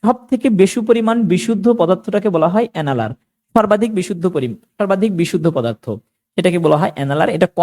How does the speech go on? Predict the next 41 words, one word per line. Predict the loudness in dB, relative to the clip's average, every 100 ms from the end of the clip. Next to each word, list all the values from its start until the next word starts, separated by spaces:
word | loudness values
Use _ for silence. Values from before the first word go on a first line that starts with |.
| 2
নাম্বারের | 2 2 2
জন্য | 0 -2 -2
খুবই | -2 2
গুরুত্বপূর্ণ, | 0 0 -2 -2
এই | 0
পর্যন্ত | 2 2 2
অনেকবার | 2 0 0 2 2 0
চলে | -4 -4
আসছে। | -6 -10 -16 -16 _ _ _ _
তো | -4
ভাইয়া | 0 2 0 -6 -6
আমি | -2 2 2
আজকে | 2 0 0 2 2
আমার | 2
এই | 0 -2
সাজেশনটিতে, | -2 -2 -2 -4 -2 2 2 2 -6 -6
আমার | -2 -2 0
এই | 0 0
পর্বে | 2 2 4
আমি | 2 0 -2
ছয়টা | 0 2 2
অধ্যায় | 2 2 0
রেখেছি। | 0 -2 -2 -2 -6 _
তোমাদের | -2 0 0
যদি | 0 0 -2 _ _ _ -4
অবশ্যই | 0 0 0 -2
ভালো | 2 2
লেগে | 4 0 0
থাকে | 2 0 -2 _
তাহলে | -4 0
আমাকে | 0 -2 -4
কমেন্টসে | -2 -2 -4
জানাবা | -2 0 -2
তোমরা | 0 -2 2
পরবর্তী | 2 2 0 0
পর্ব | 0 2 0 0 -4 -2
বা | 0
পরবর্তী | 2 2 0 -2
পাঠ | -2 -2 -4 -6 0
চাও | 2 4 2
কিনা | -2 -6